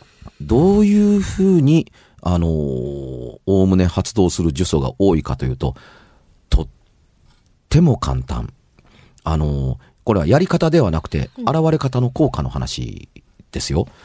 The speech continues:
Speaker 2: はい。
Speaker 1: とっても簡単に現れて、
Speaker 2: うん。
Speaker 1: 気づかないまんま過ごせばよかったりするんですが、
Speaker 2: はい。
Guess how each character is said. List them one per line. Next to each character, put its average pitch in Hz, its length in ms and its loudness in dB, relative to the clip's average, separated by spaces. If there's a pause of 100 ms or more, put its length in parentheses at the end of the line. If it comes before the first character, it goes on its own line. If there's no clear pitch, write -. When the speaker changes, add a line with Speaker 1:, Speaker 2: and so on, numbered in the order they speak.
(100)
Speaker 2:
は - 80 -8
い。 - 20 -
Speaker 1:
と 143 60 4
っ 131 40 -10
て - 140 0
も 165 120 0
簡 82 220 0
単 73 240 0
に 71 220 -2 (100)
現 85 120 0 (160)
れ 69 80 -2
て、 80 280 -2 (120)
Speaker 2:
う 247 100 -4
ん。 196 180 -8
Speaker 1:
気 - 120 -2
づ 131 180 0
か 160 180 0
な 139 160 4
い 110 80 2
ま 87 160 0
ん 82 160 0
ま 107 100 0
過 - 160 -6
ご 98 100 0
せ - 120 -2
ば 71 100 -4
よ 82 100 0
か 76 120 -8
っ - 40 -10
た - 120 -8
り 55 80 -8
す - 120 -8
る 71 80 -2
ん 67 40 -4
で 65 80 -6
す - 120 -8
が、 67 200 -2 (140)
Speaker 2:
は 202 120 -2
い。 165 100 -8